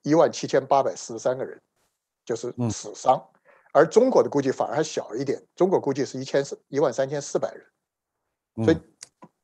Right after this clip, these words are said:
Speaker 1: 没有全歼，但是基本上是也丧失战斗力了，最后是这么一场战役。
Speaker 2: 好的。好，谢谢，谢谢，谢谢三位啊！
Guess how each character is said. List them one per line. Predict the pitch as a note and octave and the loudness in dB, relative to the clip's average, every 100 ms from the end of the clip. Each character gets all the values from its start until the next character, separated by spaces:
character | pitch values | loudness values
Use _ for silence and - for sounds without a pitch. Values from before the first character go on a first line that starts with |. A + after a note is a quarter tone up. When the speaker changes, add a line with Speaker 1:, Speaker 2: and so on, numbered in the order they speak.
| _ _ | _ _
Speaker 1:
没 | E3 | 6
有 | A3 F3 | 8 6
全 | - B2+ | 2 0
歼， | C3+ D#3 | 2 2
但 | D#3 B2 | 2 0
是 | |
基 | A2+ E3 | -2 -6
本 | B2+ | -4
上 | G2 A2 | -8 -10
是 | A2+ F#2+ _ _ _ - - | -10 -12 _ _ _ -20 -12
也 | - F#3 | -10 0
丧 | F3 C3+ | 2 2
失 | C3 | 2
战 | C#3 A#2+ | 0 2
斗 | B2 | -2
力 | C#3 | -2
了， | G#2+ - _ | -4 -8 _
最 | A2+ | -10
后 | - A2 _ _ _ A2+ G#2 | -8 -10 _ _ _ -20 -14
是 | C3+ | -2
这 | B2 | 2
么 | F#3 A2+ | 4 4
一 | A2+ | 2
场 | - A2 | -2 -6
战 | A2+ | -10
役。 | |
Speaker 2:
好 | - | -12
的。 | - _ _ _ _ _ _ | -18 _ _ _ _ _ _
好， | G#2+ A#2+ | 2 2
谢 | B2 E3+ | 2 -2
谢， | C3+ B2 | -2 -2
谢 | B2+ | -4
谢， | - G#2 | -4 -4
谢 | - E3 | -2 -2
谢 | D3 | -2
三 | - A#2 A#2+ | 0 0 2
位 | |
啊！ | A#2+ | 2